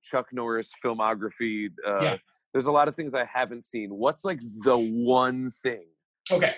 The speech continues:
Speaker 1: I should
Speaker 2: So,
Speaker 1: check out immediately?
Speaker 2: okay, if you have to check out one, I'm not gonna just give you one. I'm gonna give you top five to check out. Got it. You
Speaker 1: Beautiful.
Speaker 2: on the list, okay? Let's start.
Speaker 1: I'm
Speaker 2: You wanna
Speaker 1: making a
Speaker 2: go
Speaker 1: list.
Speaker 2: up or down? You wanna go up or down?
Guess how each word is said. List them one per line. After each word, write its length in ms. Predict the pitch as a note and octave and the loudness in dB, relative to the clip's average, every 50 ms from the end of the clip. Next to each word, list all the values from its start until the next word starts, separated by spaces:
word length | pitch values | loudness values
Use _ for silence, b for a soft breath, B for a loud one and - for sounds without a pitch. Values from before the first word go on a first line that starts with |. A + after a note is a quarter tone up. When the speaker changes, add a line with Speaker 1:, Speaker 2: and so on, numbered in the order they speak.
| - | 2
Speaker 1:
I 120 | C3 C3 B2+ | 4 4 4
should 200 | - - A#2+ D3 | 2 -2 -4 -2
Speaker 2:
So, 60 | C#3+ | -2
Speaker 1:
check 180 | B2+ A#2+ - | -2 0 0
out 120 | A#2+ A2+ A2 | -2 -2 -2
immediately? 400 | A2 A2 A2+ G#2+ G2 G2+ F#2+ - - - | -2 -6 -6 -6 -4 -2 -2 -2 0 -2
Speaker 2:
okay, 100 | - - - | -2 -2 -4
if 140 | D#3 C3 | -4 0
you 100 | F#3+ G#3+ G3+ | 2 2 4
have 200 | G3+ A3 G#3+ G#3+ A3 | 6 4 4 4 2
to 100 | G#3+ G#3 | -2 -2
check 260 | - G#3 F#3+ F#3+ - | 0 0 0 2 2
out 240 | F#3+ F3+ - B2 C3+ | 2 2 2 0 -4
one, 380 | C#3 C3+ B2+ A#2+ A2+ B2 B2+ - _ _ _ _ _ _ _ _ | -6 -6 -6 -6 -8 -8 -10 -12 _ _ _ _ _ _ _ _
I'm 140 | C#3+ C#3+ D3+ | -4 -2 2
not 220 | E3+ F3 F3 E3+ | 4 2 2 2
gonna 120 | E3+ D3+ C#3+ | 0 -2 -4
just 220 | C#3 C3+ B2+ - | -4 -6 -6 -4
give 140 | C3+ B2+ B2 | -4 -4 -2
you 120 | B2 A#2 | -4 -4
one. 240 | A#2 A2+ G#2 G2+ - - | -4 -6 -8 -10 -10 -10
I'm 80 | - D3 | -8 -6
gonna 160 | E3+ E3 D#3+ | -2 -2 -2
give 160 | D3+ D#3+ D3+ | -2 -2 -4
you 100 | D3 D3+ | -4 -6
top 300 | D3+ - C3+ C3+ C3+ - - | -4 -2 0 0 0 -2 -4
five 240 | - A2 G#2+ A2 G#2+ | -6 -6 -6 -6 -8
to 80 | A2+ G#2 | -10 -12
check 260 | - - A#2 A#2 - | -8 -8 -8 -8 -6
out. 180 | - - - - - _ _ - | -10 -12 -12 -16 -20 _ _ -4
Got 220 | C3+ C3+ B2+ A2+ | -4 -2 -2 -4
it. 100 | G#2+ - - | -6 -8 -8
You 120 | C#3 C3+ | -2 2
Speaker 1:
Beautiful. 420 | D3 D3 C3 A#2+ A#2 G2+ F#2+ - - C3+ | 4 4 4 4 2 -2 -6 -8 -6 -8
Speaker 2:
on 120 | C#3 C#3 | -6 -6
the 60 | C#3 | -6
list, 320 | C3 B2+ - - - - - | -6 -6 -6 -8 -8 -10 -12
okay? 320 | B2 B2 - B2 B2 B2 B2+ B B B B B B - | -10 -4 -2 -2 -2 -2 -4 B B B B B B 4
Let's 200 | F#3+ G#3 G3+ - - | 4 4 4 2 4
start. 220 | - G#3 G3 F#3 | 6 6 6 6
Speaker 1:
I'm 80 | - C3 | 4 4
Speaker 2:
You 60 | F3 | 4
wanna 100 | F3+ F3 | 2 2
Speaker 1:
making 60 | - - | 2 0
a 40 | - | 0
Speaker 2:
go 40 | - | -2
Speaker 1:
list. 120 | - - E3+ | -2 2 2
Speaker 2:
up 140 | F#3+ G#3 - | 2 4 4
or 140 | A3 G3 D3+ | 2 2 2
down? 360 | E3 D#3+ C#3+ A#2 G2+ G#2 - - _ - | 2 2 0 0 -2 -6 -10 -12 _ -8
You 80 | D3+ | -6
wanna 100 | C#3+ C3 | -6 -6
go 60 | C3+ C#3 | -6 -4
up 220 | - D#3 - - | -4 -4 -4 -4
or 60 | D#3+ | -4
down? 240 | C3+ B2 A2 G2+ G2+ | -4 -4 -6 -6 -8